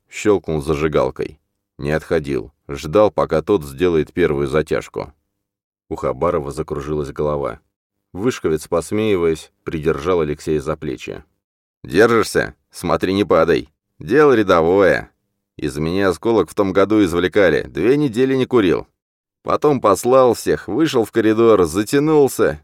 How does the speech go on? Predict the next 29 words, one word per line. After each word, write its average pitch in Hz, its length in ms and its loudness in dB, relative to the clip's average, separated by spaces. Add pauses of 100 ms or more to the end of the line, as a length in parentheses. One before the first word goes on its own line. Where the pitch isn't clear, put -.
(120)
так - 180 -4
все - 200 -2
половицы 90 680 0
пересчитал. 73 680 -2 (220)
Медсёстры 107 540 -2
поднимали 104 560 2
и - 20 4
умоляли 104 500 2
не 98 140 -2
писать 98 320 0
жалобу. 76 480 0 (580)
Сидишь?" 113 600 -2 (360)
Ухмыляясь, 69 720 -4
полковник 107 560 -6
вернулся 71 400 -4
на 69 140 -4
место. - 420 -14 (420)
"Есть 107 440 -2
у 110 40 -4
меня 113 260 -2
намерение, 139 580 0
капитан, 135 460 0
отправить 98 520 0
тебя 101 300 0
по 80 160 -2
одному 76 360 -2
делу. 65 440 -4 (260)
Это 113 300 0
рядом, 95 400 0